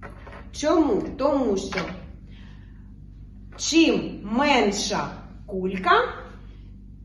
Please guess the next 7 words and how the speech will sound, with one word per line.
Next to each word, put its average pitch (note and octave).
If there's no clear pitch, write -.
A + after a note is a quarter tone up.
тим, D4+
м, F#3
слабкіше B3+
н-, G#3
наше C#4
потрібне B3+
дихання. F3+